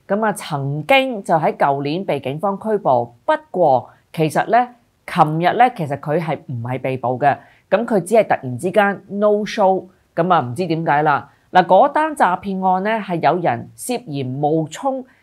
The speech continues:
舊樓宇、樓宇單位嘅業主，去抵押物業取得貸款，跟住呢，就出售物業去圖利。咁啊，警方喺嗰單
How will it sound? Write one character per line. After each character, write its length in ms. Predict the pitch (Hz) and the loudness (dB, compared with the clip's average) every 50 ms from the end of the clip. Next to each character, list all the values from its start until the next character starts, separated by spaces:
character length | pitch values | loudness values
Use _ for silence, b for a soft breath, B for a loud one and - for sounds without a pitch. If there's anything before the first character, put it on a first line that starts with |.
| b b b | b b b
舊 320 | - 208 185 180 175 180 175 | 4 6 6 6 6 4 4
樓 360 | 170 151 143 143 139 139 135 123 | 4 4 4 4 0 -2 -4 -2
宇、 340 | 143 151 156 170 180 175 - - | 0 2 2 0 0 -4 -6 -2
樓 240 | 151 143 139 139 | 0 2 2 2
宇 120 | 147 175 208 | 0 -2 -2
單 360 | 208 269 254 247 262 247 226 | 0 0 0 0 -2 -2 -2
位 360 | 185 143 139 151 185 202 175 - | -2 0 0 0 0 -2 -4 -4
嘅 80 | - 175 | -4 -4
業 160 | 151 139 143 143 | -2 -2 -4 -6
主， 400 | - - - 127 143 175 190 - B B B B B - 254 | -8 -8 -6 -2 -2 -2 -2 -4 B B B B B 2 2
去 60 | 262 | 2
抵 260 | 262 - - 208 240 | 2 4 0 0 2
押 120 | 262 240 196 | 0 -2 -2
物 100 | 170 165 | 0 -2
業 300 | 156 151 - 156 156 151 | -2 -2 -2 -6 -6 -6
取 260 | - - 143 143 170 | -6 -6 -4 -4 0
得 100 | 170 220 220 | 0 0 -2
貸 300 | - - 165 127 135 139 - | -2 -6 -6 -6 -6 -6 -6
款， 320 | - 117 120 143 170 185 175 B B B B B | -8 -6 -4 -4 -4 -4 -6 B B B B B
跟 220 | - - 302 277 254 | -2 -2 -2 -2 -4
住 140 | - 180 | -4 -2
呢， 120 | 175 208 226 | 0 0 0
就 140 | 220 175 147 | 0 -2 -6
出 200 | - - 247 262 | -6 -6 -8 -8
售 320 | 247 - - - 151 139 | -8 -8 -4 -2 0 0
物 100 | 139 135 | 0 0
業 440 | 143 143 - - - 147 139 139 165 | -2 -4 -4 -4 -8 -8 -8 -6 -6
去 60 | 160 | -6
圖 300 | 151 - 123 110 120 117 | -6 -6 -8 -8 -6 -4
利。 280 | 120 123 131 123 113 b b b b b b | -2 0 0 -2 -2 b b b b b b
咁 180 | - 196 220 | -4 -2 0
啊， 40 | 240 | -2
警 260 | 226 - 151 170 196 | -2 -2 -4 -4 -4
方 240 | 202 240 247 247 233 | -4 -2 -2 -2 -2
喺 140 | 214 196 190 | -4 -4 -2
嗰 220 | - 165 151 277 | 0 2 2 2
單 160 | 294 294 269 | 2 0 -2